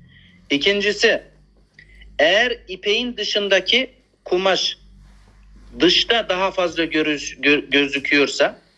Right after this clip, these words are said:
ipek altta kalıyorsa ve diğer kumaş üstte kalıyorsa ve insanlara gözüken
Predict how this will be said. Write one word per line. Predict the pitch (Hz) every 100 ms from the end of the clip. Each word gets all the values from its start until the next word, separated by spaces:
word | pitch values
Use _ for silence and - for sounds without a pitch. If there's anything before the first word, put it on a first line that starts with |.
| _ -
ipek | 147 196 190
altta | 147 175 - 202
kalıyorsa | 175 160 160 151 - 135
ve | 131 165 175 - _ _ _ _ -
diğer | 143 196 190
kumaş | 185 185 - -
üstte | 175 - - 202
kalıyorsa | 170 156 151 143 - 131
ve | 156 160
insanlara | 160 160 175 175 170 180
gözüken | 165 160 160 160 190